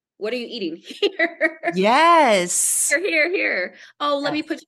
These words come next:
Speaker 1: in the finest of the fine. Here. What? Okay. <laughs>
Speaker 2: Yeah. Yeah. And all of it's to evolve you into the gift.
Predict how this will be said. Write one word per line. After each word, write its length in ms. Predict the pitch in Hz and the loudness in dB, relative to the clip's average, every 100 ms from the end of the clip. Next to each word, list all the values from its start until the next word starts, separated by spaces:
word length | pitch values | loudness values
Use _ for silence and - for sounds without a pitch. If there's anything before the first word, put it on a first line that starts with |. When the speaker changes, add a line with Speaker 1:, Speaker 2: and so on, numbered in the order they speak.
| _ | _
Speaker 1:
in 40 | 247 | -18
the 60 | - | -8
finest 360 | 226 233 240 240 | -4 -4 -4 -6
of 120 | 208 | -8
the 60 | 214 | -8
fine. 360 | 220 180 160 | -4 -4 -4
Here. 640 | 196 269 247 170 165 196 _ _ _ _ _ | -6 -6 -4 -4 -8 -12 _ _ _ _ _
What? 300 | 302 415 523 508 - - _ _ _ _ _ _ | -8 -4 -4 -6 -18 -20 _ _ _ _ _ _
Okay. 440 | 226 262 294 262 262 _ _ | -18 -14 -14 -14 -18 _ _
<laughs> 60 | 349 - 302 | -8 -6 -10
Speaker 2:
Yeah. 320 | 180 196 147 - _ _ _ - | -2 0 0 -6 _ _ _ -2
Yeah. 160 | 247 | 0
And 120 | 202 202 | 0 0
all 240 | 196 220 | 0 0
of 100 | 254 247 | 0 -4
it's 180 | 214 | -8
to 260 | - 247 214 | -8 -6 -4
evolve 480 | 214 170 185 180 175 | -6 -4 0 0 -2
you 140 | 180 | -10
into 160 | 175 160 | -10 -10
the 100 | 160 | -8
gift. 420 | 240 220 - | -4 -4 -6